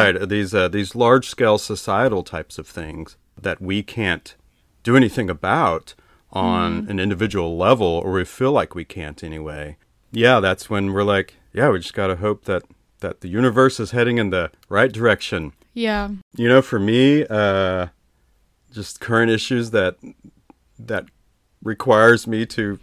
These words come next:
Speaker 1: find hope.
Speaker 2: Mm-hmm.
Speaker 1: It seems like in our country right now, we can't get through a week with having a mass shooting.
Speaker 2: Yeah.
Speaker 1: And, uh, I, I hope that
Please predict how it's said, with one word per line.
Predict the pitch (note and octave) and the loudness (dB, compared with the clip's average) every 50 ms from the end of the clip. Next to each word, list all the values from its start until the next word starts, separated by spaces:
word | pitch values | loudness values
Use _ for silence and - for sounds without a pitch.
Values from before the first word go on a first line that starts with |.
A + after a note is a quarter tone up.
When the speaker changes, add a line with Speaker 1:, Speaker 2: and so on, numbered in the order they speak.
| - | -8
Speaker 1:
find | - - G2 G2 G#2+ G#2+ G2+ | -6 -4 -2 -2 -2 -4 -2
hope. | A2 A2 G#2+ C3 - - - - - - | 0 2 2 2 0 -2 -14 -20 -14 -12
Speaker 2:
Mm-hmm. | A#3 A3 G2+ G2+ | -12 -10 -6 -6
Speaker 1:
It | G#2+ G2+ | -8 -6
seems | G#2 - B2+ C3 B2+ C3+ | -2 0 2 2 4 4
like | C3+ B2+ - | 4 4 4
in | C#3 A#2 | 0 0
our | G#2 G#2 | 0 0
country | - - A#2+ G#2+ G#2+ - C3+ C3 | -2 -2 -2 -2 -2 0 -2 0
right | A#2 B2 B2 A2+ | 2 2 2 2
now, | A2 A#2+ B2 C3 | 2 0 0 0
we | B2 A#2+ | 0 -2
can't | - - B2 G2+ G2+ | -4 -6 -8 -6 -4
get | G#2 G#2 - | -6 -6 -6
through | - - B2+ A2 G2 | -6 -4 -2 0 0
a | F#2 | 2
week | F#2 G2 A2+ - - | 2 0 -2 -2 -6
with | A2+ - | -10 -6
having | A2+ G#2 F#2+ F2+ F#2 F#2 | -2 -4 -2 -2 -4 -6
a | F2 | -4
mass | E2+ F#2 F#2+ F#2 F#2 | -4 -4 -4 -4 -6
shooting. | - - F#2+ F#2 F2+ A2 B2+ D#3+ E3 - _ _ _ _ _ | -6 -6 -6 -4 -4 -4 -4 -6 -8 -12 _ _ _ _ _
Speaker 2:
Yeah. | - A3 G#3+ G#3 G#3+ A3 G#3+ G#3+ A3 A3 G#3 G3+ - - | -10 -8 -6 -4 -4 -4 -4 -6 -8 -10 -12 -14 -12 -6
Speaker 1:
And, | G#2 G2+ G2 - G3 | -2 0 0 0 0
uh, | - - - | 0 -2 0
I, | - G#2 G2+ F#2+ F2+ F2+ - - | 2 2 2 2 0 -8 -12 -6
I | A2 G#2+ G2 F#2+ | -2 -2 -2 0
hope | F2+ A2+ A2 B2 - - - | 0 2 2 2 2 0 -2
that | A2+ G#2+ G2 F#2+ - | 0 2 2 2 0